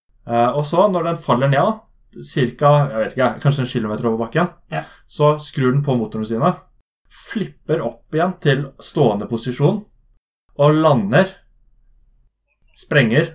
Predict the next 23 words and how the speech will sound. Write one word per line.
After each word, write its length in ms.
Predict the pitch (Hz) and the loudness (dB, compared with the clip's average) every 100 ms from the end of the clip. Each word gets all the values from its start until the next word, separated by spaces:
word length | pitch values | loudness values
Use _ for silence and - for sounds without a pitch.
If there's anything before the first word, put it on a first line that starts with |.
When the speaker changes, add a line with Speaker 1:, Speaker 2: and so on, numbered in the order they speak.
| - - | -12 -6
Speaker 1:
på 100 | 147 139 | 0 0
bakken. 380 | 151 143 73 | 2 0 -2
Speaker 2:
Mm. 60 | - _ _ _ _ - | -8 _ _ _ _ -2
Speaker 1:
Ideen 440 | 147 135 120 147 | 2 4 6 6
er 140 | 117 107 | 4 2
jo 60 | |
at 60 | 104 | 0
den 80 | 135 | -2
skal 260 | 123 110 120 | 0 -2 -2
lande, 440 | 127 120 113 147 147 156 | 0 2 2 0 -2 -8
Speaker 2:
Ja. 160 | 143 - | -8 -8
Speaker 1:
men 100 | 127 | -4
i 60 | 135 | 0
denne 220 | 143 113 | 2 0
omgang 400 | 104 107 123 156 147 | -4 -6 -2 -2 -2
så 200 | 147 143 | -2 -2
fikk 200 | 120 - | -2 -4
de 80 | |
noe 180 | 127 113 | -4 -4
de 100 | 110 | -4
kalte 420 | 123 107 - 110 - | -4 -6 -4 -6 -6
engine 480 | 107 101 101 110 107 107 | -6 -6 -6 -6 -6 -8
rich 320 | 113 - | -8 -10